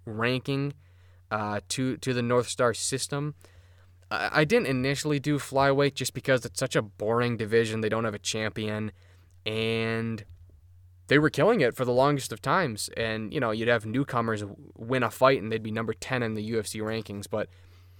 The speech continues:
you know, I don't know. Now that the U F C is investing in the division and, you know, looks like they're gonna keep it around, we, we might, we might add that to the rankings, uh, a flyweight.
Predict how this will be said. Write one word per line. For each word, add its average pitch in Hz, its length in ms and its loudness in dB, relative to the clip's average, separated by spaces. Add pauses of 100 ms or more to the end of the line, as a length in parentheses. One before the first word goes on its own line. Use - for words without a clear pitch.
(260)
you 269 60 2
know, 208 180 2 (640)
I 277 140 10
don't 175 120 8
know. 139 120 6
Now 160 160 6
that 170 120 6
the 127 80 0
U 127 140 2
F 117 80 -2
C 127 180 -2
is 113 120 -2
investing 110 520 0
in 110 100 -2
the 110 60 -2
division 107 600 -2
and, 101 340 -8 (100)
you 110 120 -6
know, 98 120 -4
looks 113 220 -6
like 101 80 -6
they're 104 80 -8
gonna 101 120 -4
keep 113 200 -6
it 101 60 -2
around, 107 280 0
we, 156 80 2
we - 240 2
might, 208 400 2
we 226 160 -4
might 185 220 4
add 127 240 2
that 117 240 0
to 120 80 -4
the 107 80 -2
rankings, 104 560 -6 (560)
uh, 107 280 -4
a 120 60 -4
flyweight. 110 500 2